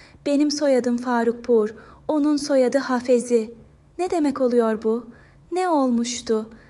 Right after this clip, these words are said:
Tekrar dolabı karıştırdım ve annemin kimliğini buldum. Eş adı iki taneydi. İki Taylan, biri Farukpur ki boşanmış yazıyordu. Diğeri Hafezi ki şu anki kocasıydı. İnanamıyordum.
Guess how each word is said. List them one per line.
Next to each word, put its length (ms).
Tekrar 480
dolabı 280
karıştırdım 720
ve 100
annemin 460
kimliğini 520
buldum. 380
Eş 200
adı 140
iki 220
taneydi. 680
İki 220
Taylan, 600
biri 180
Farukpur 680
ki 140
boşanmış 580
yazıyordu. 600
Diğeri 300
Hafezi 720
ki 400
şu 280
anki 600
kocasıydı. 880
İnanamıyordum. 1000